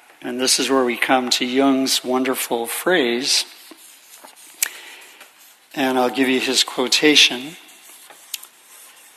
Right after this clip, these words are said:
because he was asked, "Well, what would it take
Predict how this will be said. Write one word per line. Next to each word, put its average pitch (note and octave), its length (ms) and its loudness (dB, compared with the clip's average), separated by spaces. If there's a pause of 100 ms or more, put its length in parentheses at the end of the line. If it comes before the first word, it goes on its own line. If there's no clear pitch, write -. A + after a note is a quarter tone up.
(760)
because C#3 340 0
he C#3 100 4
was B2+ 300 0
asked, F#3 480 6
"Well, C3+ 200 0
what A3 240 2
would F3+ 140 2
it C#3 180 2
take - 500 0